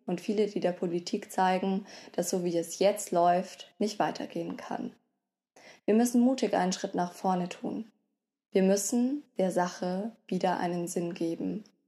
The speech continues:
Und es ist nicht sinnlos, weiter auf die Straße zu gehen und zu warten,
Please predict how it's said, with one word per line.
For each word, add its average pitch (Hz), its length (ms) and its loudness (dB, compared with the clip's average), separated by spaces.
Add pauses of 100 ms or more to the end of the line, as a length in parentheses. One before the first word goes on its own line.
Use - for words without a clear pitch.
(400)
Und 196 540 4
es 247 160 2
ist - 180 -2
nicht 254 200 0
sinnlos, 175 680 2
weiter 185 240 2
auf 170 80 -4
die 180 140 -2
Straße 190 420 0
zu - 140 -8
gehen 175 320 -2
und 165 120 -6
zu 170 120 -6
warten, 180 500 2